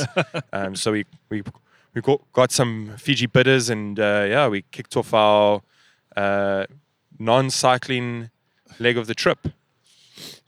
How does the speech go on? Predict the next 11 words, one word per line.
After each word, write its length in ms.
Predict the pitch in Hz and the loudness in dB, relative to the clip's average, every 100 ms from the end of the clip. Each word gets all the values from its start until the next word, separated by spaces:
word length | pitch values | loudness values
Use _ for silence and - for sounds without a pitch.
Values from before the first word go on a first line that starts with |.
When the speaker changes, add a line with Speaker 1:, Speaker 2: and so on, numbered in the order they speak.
| - | -2
Speaker 2:
Um, 420 | 110 110 107 113 | 2 4 2 0
so, 140 | - | 4
yeah, 160 | 139 151 | 6 6
at 140 | 110 | 6
Club 200 | - 160 | 4 2
Wyndham, 300 | 139 139 147 | 2 4 4
we 80 | 139 | 4
had 120 | 117 | 0
two 200 | - 156 | -2 0
days 280 | 151 139 117 | 2 4 2
there, 280 | 117 117 113 | 2 2 0